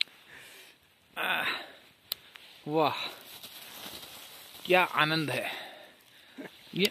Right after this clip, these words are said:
अमृत तुल्य चीज़ें हैं। ये देखिए,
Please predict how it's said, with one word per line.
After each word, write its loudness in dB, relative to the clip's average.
अमृत 6
तुल्य 12
चीज़ें 6
हैं। 6
ये 10
देखिए, 8